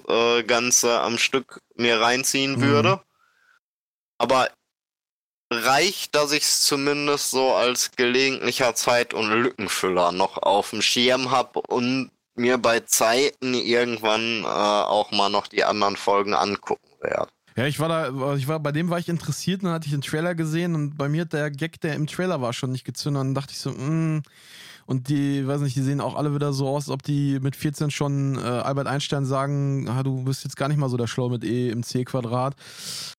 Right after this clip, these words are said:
Speaker 2: Deswegen, da hab ich mich schwer getan, muss ich vielleicht auch mal die ersten ein, zwei Folgen mal reingucken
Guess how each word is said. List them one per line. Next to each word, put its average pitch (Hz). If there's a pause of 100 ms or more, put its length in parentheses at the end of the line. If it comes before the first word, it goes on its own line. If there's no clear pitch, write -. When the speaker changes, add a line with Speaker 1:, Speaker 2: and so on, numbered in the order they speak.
(840)
Speaker 2:
Deswegen, 131
da 135 (640)
hab 135
ich 151
mich 147
schwer 147
getan, 151
muss 151
ich 143
vielleicht 143
auch 127
mal 143
die 131
ersten 135
ein, 135
zwei 139
Folgen 135
mal 127
reingucken 135